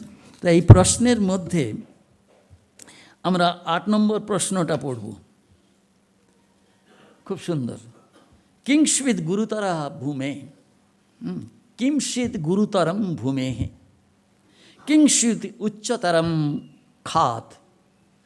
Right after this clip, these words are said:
কিংস্বিদ শীঘ্রতরম বায়োঃ? কিংস্বিদ বহুতরম তৃণাৎ?" মানে কি হলো? "কিংস্বিদ গুরুতরম ভূমে?" ভূমি, পৃথিবী।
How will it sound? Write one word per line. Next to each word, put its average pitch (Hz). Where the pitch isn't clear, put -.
কিংস্বিদ 262
শীঘ্রতরম 175
বায়োঃ? 135
কিংস্বিদ 226
বহুতরম 139
তৃণাৎ?" 127
মানে 165
কি 175
হলো? 156
"কিংস্বিদ 254
গুরুতরম 196
ভূমে?" 131
ভূমি, 120
পৃথিবী। 170